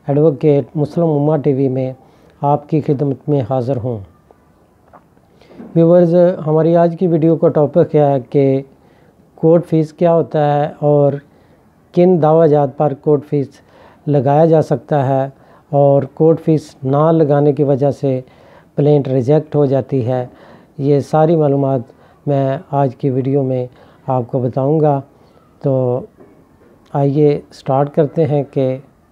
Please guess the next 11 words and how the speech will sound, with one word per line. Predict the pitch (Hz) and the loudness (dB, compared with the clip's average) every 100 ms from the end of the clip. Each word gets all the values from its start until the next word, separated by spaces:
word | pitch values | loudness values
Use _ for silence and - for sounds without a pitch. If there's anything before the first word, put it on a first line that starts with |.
| _ _ _ _ _ _ | _ _ _ _ _ _
कोर्ट | 165 175 - | 2 2 2
fees | 180 175 | 0 0
जो | 147 165 156 | 2 2 4
है | 147 139 143 - _ _ _ _ _ _ | 2 2 -2 -6 _ _ _ _ _ _
ये | 127 147 147 143 143 - _ _ _ _ _ _ _ _ _ _ _ _ _ _ _ _ _ _ _ _ _ _ _ _ _ _ _ _ _ _ _ _ - 127 | -2 2 2 2 -2 -6 _ _ _ _ _ _ _ _ _ _ _ _ _ _ _ _ _ _ _ _ _ _ _ _ _ _ _ _ _ _ _ _ -18 -4
दावा | 160 160 175 | 0 2 2
जात | 147 147 131 | 2 0 0
पर | 156 147 | -2 0
लगाया | 139 123 143 175 | -2 -2 0 0
जाता | 165 117 143 | 0 -2 -2
है। | 131 127 127 | -2 -2 -6